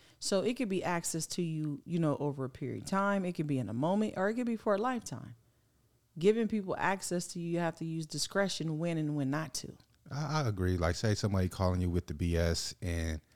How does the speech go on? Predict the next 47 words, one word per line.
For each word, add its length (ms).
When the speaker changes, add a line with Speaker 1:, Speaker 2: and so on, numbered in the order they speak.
Speaker 1:
Exactly. 420
Speaker 2:
you 80
answer 300
the 80
phone 340
and 80
you 80
gonna 140
sit 180
on 200
the 40
Speaker 1:
Exactly. 120
Speaker 2:
phone 200
with 140
an 120
hour 380
t-, 180
listening 560
to 60
all 140
this 220
nonsense. 580
It's 160
like 160
you 100
giving 280
them 200
access, 560
and 100
now 140
it's, 340
they 180
draining 340
your 160
energy. 400
Speaker 1:
In 200
that 160
moment. 360
Speaker 2:
In 180
that 140
moment. 560
Okay, 360
so 200
it's 180
not 200
necessarily 600
just 300